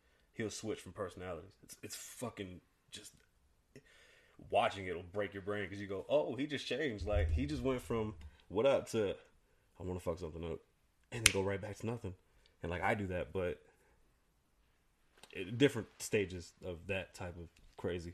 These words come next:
when I go through it. Um, him killing his two friends, these are friends he grew up with.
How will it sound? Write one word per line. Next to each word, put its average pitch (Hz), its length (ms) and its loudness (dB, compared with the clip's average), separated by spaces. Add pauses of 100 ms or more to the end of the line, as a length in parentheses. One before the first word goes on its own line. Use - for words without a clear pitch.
(160)
when 92 160 -4
I 92 80 -2
go 90 120 -4
through 80 240 -8
it. - 80 -12 (640)
Um, 92 400 0 (220)
him 120 200 0
killing 113 280 2
his 98 100 0
two 101 160 -2
friends, 101 320 2
these 117 200 0
are 92 60 -4
friends 107 320 2
he 104 100 -2
grew 92 260 2
up 90 120 -2
with. 82 220 0